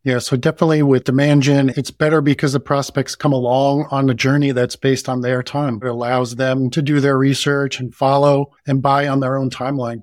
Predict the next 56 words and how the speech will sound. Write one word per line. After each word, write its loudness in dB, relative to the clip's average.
Just -6
creates 0
a 0
better 0
experience 0
on 0
both -2
sides, -2
right? -6
They 2
don't 4
even -2
feel, 4
they 0
just 0
leave. -2
So -4
their 2
experience 0
is 2
not 0
any -2
experience -2
with 2
you 0
at 0
all. 0
And 0
then 2
when 4
they 2
get 0
a -2
call 0
from -2
rep, 0
what -2
kind 0
of 2
experience -2
is -4
that -2
for -4
them? -8
They 2
don't 2
want 4
to 0
get 0
any -2
phone -4
calls -4
or -4
emails -6
from -10
sales. -8